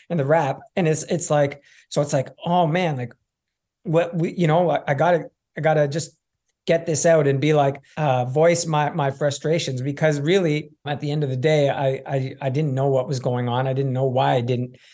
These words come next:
why I couldn't eat no more wheat <laughs> or, like, and, and you know what I mean? So it was just a way of really kind of, um, getting it out there. And the, the more I did that process, the more I was like, "Oh, this is really, uh, therapeutic. This, this feels good." Like, this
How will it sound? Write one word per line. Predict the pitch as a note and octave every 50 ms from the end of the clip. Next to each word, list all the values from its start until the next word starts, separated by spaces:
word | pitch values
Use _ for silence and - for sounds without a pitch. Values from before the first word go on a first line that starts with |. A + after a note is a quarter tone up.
| - - - _ _ -
why | - - D#3+ D#3+
I | -
couldn't | - - D3+ C3+ C3+ - -
eat | C#3+ C3+ C3+ C#3 - _ _ _ -
no | G#3+ E3 D3 C3+ C#3
more | C#3 C3+ C3+ B2+ A#2+ A2+
wheat | B2+ C3 C#3+ C#3+ - - - G3 - -
<laughs> | C#4 - - - G3 -
or, | - A#3 F3 D#3+ E3
like, | D3+ C#3+ C#3+ - - - - - - - -
and, | - - D#3 D#3 -
and | E3+ D#3+ E3
you | D#3
know | D3+ D#3
what | D#3+ D#3
I | D3+ D3
mean? | C#3+ D#3+ F#3 F#3+
So | - - C3+
it | C#3+
was | D3+ C3+ C#3+
just | E3+ - -
a | D#3+
way | C3 C3+ D3 D3+ D#3 D3
of | C3+ B2+ B2+
really | C#3+ D3 D3 C#3+ C#3 C3 B2+
kind | - - C#3 C3 B2+ B2+
of, | A#2+ A#2 - _ _ _ - - _ _ _ -
um, | - B2 A#2 A#2 B2
getting | B2 D3 C#3+ C#3+ D3 C#3
it | C3 B2+
out | C3 C#3+ C#3+ -
there. | B2+ A#2 A#2 A#2+ B2 -
And | D#3 C#3 C3+ C3+ C3 C3 C3 C3 B2+ A#2+ A#2+ - _ _ _ _ _ _ _ _ -
the, | D#3 D3+ C#3+ C#3+ D3 -
the | - D#3 D3
more | D3 D3+ E3 F#3+ G3
I | F3+ D#3 C#3+
did | C#3 C3 F3+ F#3+ E3+
that | D#3 C#3+ C#3 -
process, | - D#3+ F3+ F#3 - D3 C3+ -
the | - D3+
more | D3 D#3+
I | E3
was | C3+
like, | C3 A#2 -
"Oh, | F3+ A3+ G#3+ C#3
this | C3 C#3 - A3+
is | A3 G#3 D#3
really, | C#3+ D#3 F3 F#3 F#3 F3+ F#3 F3+ F3 F3 E3 D#3 D#3+ - _ _ _ _ _ _ _ _ _ -
uh, | B2+ C#3+ D3 D3
therapeutic. | - F#3+ F#3 F#3+ G3 F#3+ G3 - E3+ E3+ G#3 F3 C3 A#2
This, | E3 F3+ E3+ - - -
this | F3 E3+ F3 F3
feels | - - G#3 G3+ G3 E3+ C#3+
good." | C3 B2+ D3+ F#3+ - C#3 B2+
Like, | B2+ B2 B2 B2 C3+
this | D3+ D#3 D3+ - -